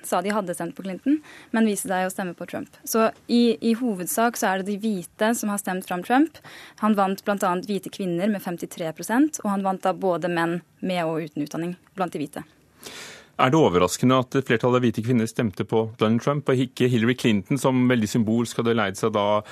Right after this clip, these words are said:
Speaker 2: et kongressete med glasstak for å for-,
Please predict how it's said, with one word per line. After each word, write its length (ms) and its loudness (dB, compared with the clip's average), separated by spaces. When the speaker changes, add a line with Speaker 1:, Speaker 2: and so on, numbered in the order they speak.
Speaker 2:
et 160 -4
kongressete 640 -2
med 160 -2
glasstak 480 -4
for 160 -6
å 140 0
for-, 160 -2